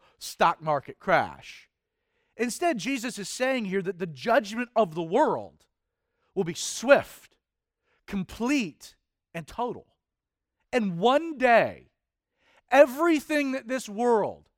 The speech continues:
holds dear, everything this world takes pride in,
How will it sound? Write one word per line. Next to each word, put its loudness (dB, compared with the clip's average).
holds 2
dear, -4
everything 2
this -4
world 0
takes 2
pride 2
in, -4